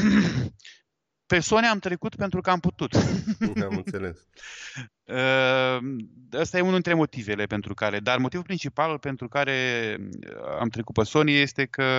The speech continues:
Speaker 1: focusul, tată.
Speaker 2: Da.
Speaker 1: Focusul. Nu există. Nu
Speaker 2: Ce
Speaker 1: știu la
Speaker 2: Sony?
Speaker 1: video voi cum
Speaker 2: A nouă sau
Speaker 1: faceți.
Speaker 2: ce?
Speaker 1: Focusul, dar la noi la foto, dacă nu avem focus, la revedere.
Speaker 2: Ce Sony?
Speaker 1: <laughs>
Speaker 2: Ar-
Speaker 1: Degeaba dai clarity și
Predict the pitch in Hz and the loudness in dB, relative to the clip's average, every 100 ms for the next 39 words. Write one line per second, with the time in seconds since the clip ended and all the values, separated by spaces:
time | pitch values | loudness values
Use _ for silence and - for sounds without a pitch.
0 | 127 123 123 120 113 107 _ - _ _ | 4 2 2 2 0 -4 _ -20 _ _
1 | _ _ _ _ _ - - 139 - 95 | _ _ _ _ _ -8 2 2 2 -6
2 | 98 - 80 - - _ _ _ _ _ | -6 -8 -10 -12 -20 _ _ _ _ _
3 | - 95 92 104 - - _ _ _ _ | -12 -6 -4 -6 -12 -20 _ _ _ _
4 | _ _ _ - - 104 90 87 - 101 | _ _ _ -8 0 0 -2 -14 -6 2
5 | 123 107 87 87 - 123 135 123 117 110 | 4 2 -2 -10 -4 0 0 2 4 4
6 | 101 104 101 101 104 104 120 104 98 90 | 2 0 0 0 -2 0 -2 -2 -6 -10
7 | - 98 139 139 - 117 120 127 147 135 | -12 -2 -2 0 -6 0 2 4 4 4
8 | 120 - 156 147 120 113 123 127 131 127 | 2 0 -2 0 0 0 -2 -2 -2 0
9 | 127 127 113 - 151 - 123 113 113 107 | 0 0 -6 -4 -6 -6 -8 -2 0 0
10 | 110 107 90 82 _ _ _ _ _ - | -2 -2 -4 -10 _ _ _ _ _ -20
11 | - - - 131 98 87 - - 110 101 | -12 -6 0 2 2 -2 -8 -4 -4 -6
12 | _ _ _ _ _ _ _ _ _ _ | _ _ _ _ _ _ _ _ _ _
13 | _ _ _ _ - 104 107 107 127 107 | _ _ _ _ -10 -4 -4 2 2 2
14 | 101 110 95 - 110 113 107 - 92 - | 2 2 0 -4 0 0 0 -6 -10 -8
15 | - | -4